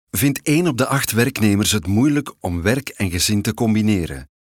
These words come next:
en kampt meer dan één op de drie werknemers met een problematische werkdruk. De dertig urenweek is een manier om werk weer werkbaar te maken. Wie neemt de volgende stap? Welke sectoren lenen zich het best om arbeidsduurvermindering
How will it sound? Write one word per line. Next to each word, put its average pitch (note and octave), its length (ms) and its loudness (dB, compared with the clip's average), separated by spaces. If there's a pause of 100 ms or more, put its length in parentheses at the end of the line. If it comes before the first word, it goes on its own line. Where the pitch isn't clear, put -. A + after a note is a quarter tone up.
en B2+ 180 0
kampt D3 320 0
meer C3+ 280 2
dan A#2 200 0
één D#3 240 0
op D#3 120 -2
de A#2 80 2
drie A2 240 0
werknemers F#2 600 0
met G#2 160 -2
een F2+ 120 -4
problematische F#2 760 0
werkdruk. G2 680 -4 (320)
De G#2+ 140 -2
dertig D3+ 360 2
urenweek D3 640 2 (140)
is C3+ 140 2
een C#3 100 4
manier A2 480 2 (140)
om F2+ 220 -2
werk A#2 420 -2
weer B2 340 0
werkbaar F2 500 0
te D#2+ 100 -10
maken. C#2+ 480 -8 (500)
Wie B2+ 280 0
neemt E3+ 260 2
de D#3 100 0
volgende F2 400 0
stap? - 400 -6 (260)
Welke C#3 380 0
sectoren A2+ 560 2
lenen A2 280 4
zich F#2 140 -2
het D2+ 180 -6
best A2+ 340 0 (140)
om C3+ 160 -4
arbeidsduurvermindering G#2 1200 0